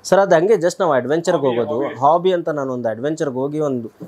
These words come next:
Speaker 1: ಯಾವ್ದಾದ್ರು ಒಂದು Indian fish ನದಿಯಲ್ಲಿ ನೋಡಕ್ ತುಂಬಾ ಖುಷಿ ನಮಗೆ.
Speaker 2: ಓಕೆ, ಓಕೆ.
Speaker 1: ಈಗ ಇಲ್ಲಿ melon barbs ಅಂತ ಇದೆ ಇಲ್ಲಿ. ಈ melon barbs ನಿಮಗೆ western ಘಾಟ್ಸ್ ಅಲ್ಲಿ ಸಿಗತ್ತೆ.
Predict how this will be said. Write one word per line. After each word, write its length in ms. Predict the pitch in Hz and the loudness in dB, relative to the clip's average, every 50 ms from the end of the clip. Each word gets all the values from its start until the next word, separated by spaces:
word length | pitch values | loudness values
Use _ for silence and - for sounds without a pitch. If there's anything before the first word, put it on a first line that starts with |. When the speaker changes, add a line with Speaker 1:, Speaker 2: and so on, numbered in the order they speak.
| - - | -8 0
Speaker 1:
ಯಾವ್ದಾದ್ರು 400 | - 127 139 156 170 185 175 185 | 4 4 4 6 4 2 2 0
ಒಂದು 280 | 180 180 170 165 156 143 | 0 0 -2 -2 -2 -2
Indian 420 | 135 139 139 151 170 160 165 160 | -4 -2 -2 -2 -2 -2 -2 -4
fish 360 | 143 - - 170 165 - - 165 | -6 -6 -4 -4 -4 -2 -2 0
ನದಿಯಲ್ಲಿ 360 | 147 143 151 190 220 220 214 | 2 4 6 6 6 6 4
ನೋಡಕ್ 280 | 202 196 190 196 196 | 2 2 2 0 0
ತುಂಬಾ 220 | - 175 156 156 151 | -2 -2 -2 -2 -2
ಖುಷಿ 360 | - 143 127 - - 131 120 | -2 -6 -10 -10 -10 -8 -8
ನಮಗೆ. 260 | 117 107 107 107 107 | -8 -8 -8 -10 -10
Speaker 2:
ಓಕೆ, 160 | - - - | -12 -12 -16
ಓಕೆ. 420 | - - - - - - _ - 139 | -20 -20 -20 -20 -20 -20 _ 2 4
Speaker 1:
ಈಗ 60 | 151 | 6
ಇಲ್ಲಿ 180 | 170 170 160 156 | 6 6 6 6
melon 260 | 151 165 190 196 202 | 6 6 4 4 4
barbs 320 | 185 185 185 180 - - | 2 2 2 0 -4 -6
ಅಂತ 140 | 190 175 165 | -6 -4 -4
ಇದೆ 280 | 170 147 139 127 123 120 | -4 -4 -4 -4 -6 -8
ಇಲ್ಲಿ. 280 | 117 117 110 117 123 - _ _ _ _ _ _ _ _ - - - | -10 -10 -10 -10 -10 -12 _ _ _ _ _ _ _ _ -14 -2 2
ಈ 100 | 156 175 | 2 4
melon 320 | 175 170 165 175 190 202 190 | 4 4 4 4 2 2 2
barbs 380 | 185 190 196 196 175 - - | 2 2 2 0 -4 -8 -6
ನಿಮಗೆ 360 | 196 185 185 185 180 190 190 | -4 -4 0 2 2 2 2
western 360 | 180 160 151 - - 208 202 180 | 2 0 -2 0 0 0 2 4
ಘಾಟ್ಸ್ 240 | 190 190 175 - | 2 0 0 -2
ಅಲ್ಲಿ 140 | 196 180 185 | -4 -4 -4
ಸಿಗತ್ತೆ. 540 | 175 - 175 160 156 151 - 123 107 101 - | -2 0 0 0 0 0 -2 -4 -4 -4 -8